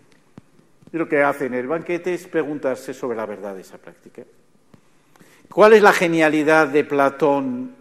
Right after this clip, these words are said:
en ese, en ese discurso? Eh, porque no se va a ver si eso está bien o mal, si... sino que me dice, ¿de dónde nace Eros? ¿Cuál es el principio del Eros? Porque ahí está su verdad.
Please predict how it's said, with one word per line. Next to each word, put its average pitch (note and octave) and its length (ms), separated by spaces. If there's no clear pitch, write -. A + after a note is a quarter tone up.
en B2+ 200
ese, A#2 1000
en B2 220
ese C3 240
discurso? A#2 540
Eh, F#3 100
porque - 500
no F#3+ 460
se D#3+ 240
va D#3 200
a D3 40
ver D#3 200
si D#3 140
eso D#3+ 120
está D3 220
bien C#3+ 280
o C#3 80
mal, C#3 480
si... C#3 600
sino E3 300
que D3+ 140
me D3 320
dice, D#3 500
¿de E3+ 140
dónde F3+ 320
nace A2+ 420
Eros? G#2 220
¿Cuál A#3 180
es F#3+ 140
el A#2 60
principio A2 460
del F2+ 140
Eros? - 220
Porque D#3 180
ahí F3+ 60
está F3+ 160
su F3 120
verdad. C#3+ 300